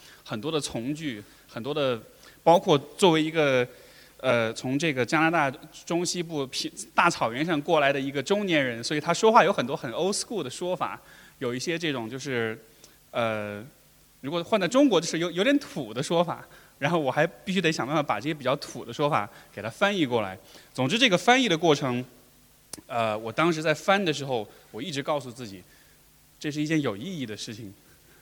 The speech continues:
因为 Peterson 也说过嘛，对吧？你要追求意义，因为他也引用尼采的这个说法，当你有一个为之而活的目标的时候，那么你的生活无论有多么痛苦，你都能够承受下去。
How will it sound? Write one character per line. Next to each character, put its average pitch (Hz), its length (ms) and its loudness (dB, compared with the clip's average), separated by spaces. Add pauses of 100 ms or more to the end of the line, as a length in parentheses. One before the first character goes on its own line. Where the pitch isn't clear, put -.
(520)
因 165 140 4
为 156 300 6 (260)
Peterson 185 340 4
也 117 100 -2
说 147 260 0
过 139 140 2
嘛， 101 180 -6
对 127 100 0
吧？ 110 240 -6
你 113 100 -8
要 113 140 0
追 165 160 -2
求 147 220 -2
意 175 80 -2
义， 127 400 -6 (260)
因 135 120 -4
为 127 220 2 (280)
他 156 120 2
也 131 120 0 (340)
引 120 200 -6
用 139 180 2
尼 123 160 2
采 143 180 -6
的 - 80 -14
这 123 100 -6
个 120 60 -10
说 139 200 -6
法， 98 200 -8 (300)
当 170 180 2
你 113 260 -2
有 107 180 -8
一 107 120 -10
个 123 340 -2 (480)
为 135 240 0
之 185 180 0
而 147 120 4
活 123 300 -4
的 165 80 -4
目 185 160 -4
标 190 260 2
的 175 80 2
时 - 140 -4
候， 123 180 -6
那 151 120 4
么 147 80 6
你 123 100 -2
的 120 60 -4
生 202 200 -2
活 175 100 2
无 139 140 2
论 185 240 4 (120)
有 127 100 -8
多 220 140 6
么 226 80 2
痛 196 220 2
苦， 180 140 -6
你 120 60 -6
都 147 100 0
能 165 120 0
够 160 80 0
承 156 220 4
受 170 160 2
下 151 220 2
去。 127 220 -6